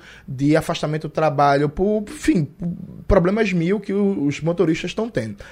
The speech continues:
Qual é a proposta da gente? Então a gente começa abrindo as contas, fazendo a auditoria, desmontando esse cartel, desmontando esse cartel e obrigando a cumprir os critérios de qualidade, é, que estão nas próprias, nos próprios contratos de concessão, como reduzir a lotação,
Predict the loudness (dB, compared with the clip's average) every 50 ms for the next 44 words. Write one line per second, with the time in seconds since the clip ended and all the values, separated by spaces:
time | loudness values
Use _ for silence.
0 | -6 -2 0 2 2 2 2 2 -2 2 2 2 2 2 0 -4 -6 -6 -6 -4
1 | -2 -4 -4 -4 -2 -2 0 0 -2 -2 -6 -10 -16 -20 -20 -20 -20 -20 -12 0
2 | 0 2 2 4 2 2 0 -2 -4 -8 -10 -10 -10 -12 -14 -14 -20 -20 -20 -20
3 | _ -10 -2 -2 0 0 2 2 4 2 2 2 0 0 2 4 4 4 2 0
4 | 0 0 -2 -2 -2 -4 -2 -2 0 0 2 0 0 0 0 0 0 0 -2 -2
5 | -2 -2 -2 -2 -2 -4 -6 -4 -4 -4 -6 -8 -12 -20 -20 _ _ _ _ _
6 | _ _ _ _ 0 0 2 4 4 4 2 0 -2 0 0 2 2 2 0 -2
7 | -2 -4 -4 -6 -6 -6 _ -4 -2 -2 -2 -4 -6 -14 -20 -18 -10 -2 2 4
8 | 4 6 6 4 2 2 4 4 4 6 6 2 2 6 6 6 6 6 4 2
9 | 0 0 -2 -4 -2 0 2 2 2 0 0 -2 -2 -4 0 0 0 0 0 0
10 | -4 -6 -4 0 0 0 0 0 0 0 -2 -2 -2 -6 -8 -12 -16 _ -20 -20
11 | -20 _ _ _ _ _ _ _ -16 -16 -8 _ -2 -2 -2 -2 -2 0 0 0
12 | 0 -2 0 -2 0 0 0 -2 -4 -8 -10 -8 -8 -8 -6 -4 -4 -4 -4 -4
13 | -4 -4 -2 0 -2 -2 -2 -6 -8 -6 -6 -6 -6 -6 -6 -6 -6 -6 -6 -6
14 | -6 -6 -2 -2 -2 0 -2 -4 -2 0 0 0 0 0 -2 -6 -8 -6 -8 -8
15 | -6 -6 -6 -8